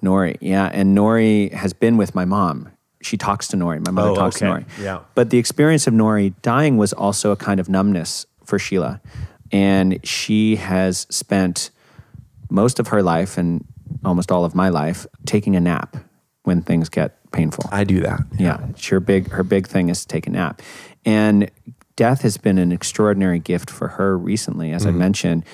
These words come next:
Speaker 1: Elspeth Bobbs, my grandmother, and Mariel Johnson, my, my aunt, died recently,
Speaker 2: Mm-hmm.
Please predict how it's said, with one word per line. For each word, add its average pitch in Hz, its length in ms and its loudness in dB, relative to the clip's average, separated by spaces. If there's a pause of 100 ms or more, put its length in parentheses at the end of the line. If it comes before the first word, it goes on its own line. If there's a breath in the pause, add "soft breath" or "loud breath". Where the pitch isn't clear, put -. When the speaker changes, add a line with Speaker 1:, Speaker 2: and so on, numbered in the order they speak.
(240 loud breath)
Speaker 1:
Elspeth 92 420 -4
Bobbs, 87 460 -2
my 95 80 -2
grandmother, 85 640 0
and 85 180 0
Mariel 87 320 0
Johnson, 90 460 -2
my, 92 140 -2 (160)
my 90 120 0
aunt, 90 320 -2 (300)
died 87 240 0
recently, 87 580 0
Speaker 2:
Mm-hmm. - 320 -4